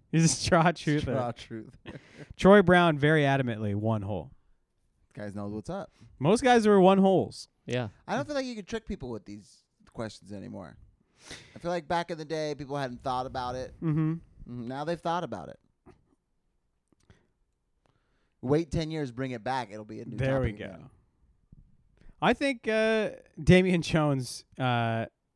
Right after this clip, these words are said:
Speaker 1: was two holes. And he was like, "Yeah, but if you, if you dig a hole,"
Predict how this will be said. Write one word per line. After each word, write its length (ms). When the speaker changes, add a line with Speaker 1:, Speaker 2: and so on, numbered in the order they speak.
Speaker 1:
was 220
two 220
holes. 440
And 140
he 100
was 140
like, 180
"Yeah, 180
but 80
if 140
you, 200
if 200
you 80
dig 180
a 80
hole," 480